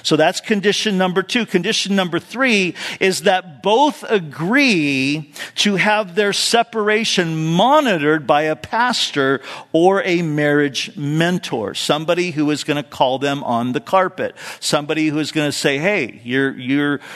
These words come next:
you know, you're in the flesh right now," somebody that's gonna be able to meet with them in that way. And condition number four, that it's not for too long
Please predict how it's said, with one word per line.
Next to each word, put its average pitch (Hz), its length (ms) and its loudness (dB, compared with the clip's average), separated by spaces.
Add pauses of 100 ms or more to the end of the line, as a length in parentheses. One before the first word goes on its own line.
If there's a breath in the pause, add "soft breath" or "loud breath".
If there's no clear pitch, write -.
(100)
you 147 120 -2
know, 139 100 0
you're 139 240 2
in 185 140 2
the 185 100 2
flesh 202 420 -2
right 127 240 -2
now," 104 200 -4
somebody 151 340 -2
that's 156 180 -4
gonna 165 200 -2
be 156 140 2
able 156 180 0
to 151 260 0 (240 loud breath)
meet 165 480 2
with 170 280 0
them 143 260 0
in 156 260 -2
that 139 240 0
way. 143 480 2 (240 loud breath)
And 170 160 -2
condition 202 640 0
number 196 300 0
four, 185 340 0
that 135 140 0
it's 127 180 -6
not 123 260 -2
for 127 80 -8
too 120 200 -6
long 104 320 -8